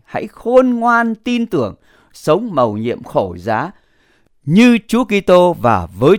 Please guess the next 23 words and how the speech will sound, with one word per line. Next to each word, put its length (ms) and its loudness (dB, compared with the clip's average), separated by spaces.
Chúa 140 -2
Kitô 540 -2
theo 320 2
chiều 280 0
hướng 320 -4
và 280 -4
ý 220 -4
nghĩa 240 -2
của 200 -10
bài 220 -4
Phúc 200 -8
Âm 340 -2
cho 280 -2
Chúa 140 -10
Nhật 320 -8
thứ 100 -4
ba 260 0
mùa 300 -8
chay 240 -2
năm 200 -4
B 60 -6
hôm 180 -4
nay. 180 0